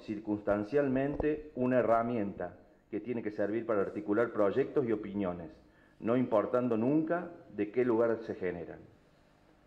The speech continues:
Quiero también aprovechar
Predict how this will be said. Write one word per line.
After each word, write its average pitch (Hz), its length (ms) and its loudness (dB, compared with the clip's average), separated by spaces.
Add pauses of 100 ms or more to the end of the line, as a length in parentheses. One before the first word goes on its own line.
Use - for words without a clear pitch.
(400)
Quiero 120 180 -2
también 135 460 2 (1000)
aprovechar 110 800 0